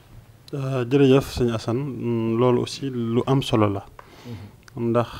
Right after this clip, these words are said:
Speaker 1: ni nga ko waxee rek,
Speaker 2: Mhm.
Speaker 1: euh, jamono ji dafa yàqu ba nga xam ne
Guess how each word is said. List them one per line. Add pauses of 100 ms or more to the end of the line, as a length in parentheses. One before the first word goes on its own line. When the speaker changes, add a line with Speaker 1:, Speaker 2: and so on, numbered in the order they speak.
(500)
Speaker 1:
ni
nga
ko
waxee
rek, (480)
Speaker 2:
Mhm.
Speaker 1:
euh,
jamono
ji
dafa
yàqu
ba
nga
xam
ne